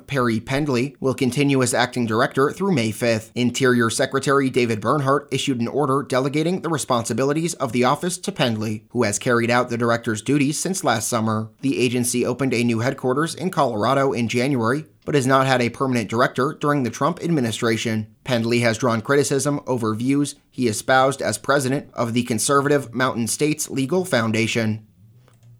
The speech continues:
North Dakota Governor Doug Burgum has issued an order calling for tighter quarantine measures after announcing the state's fourth death due to the coronavirus. Burgum says the victim was a man in his seventies from Emmons County who had underlying health conditions. He contracted the virus through community spread.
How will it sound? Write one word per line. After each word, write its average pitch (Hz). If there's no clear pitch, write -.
North 127
Dakota 135
Governor 127
Doug 120
Burgum 143
has 127
issued 127
an 117
order 135
calling 131
for 117
tighter 151
quarantine 117
measures 110
after 113
announcing 120
the 117
state's 123
fourth 120
death 143
due 143
to -
the 202
coronavirus. 110
Burgum 120
says 117
the 110
victim 127
was 120
a 117
man 120
in 117
his 107
seventies 139
from 202
Emmons 110
County 123
who 160
had 123
underlying 135
health 120
conditions. 110
He 123
contracted 120
the 113
virus 135
through 185
community 120
spread. 110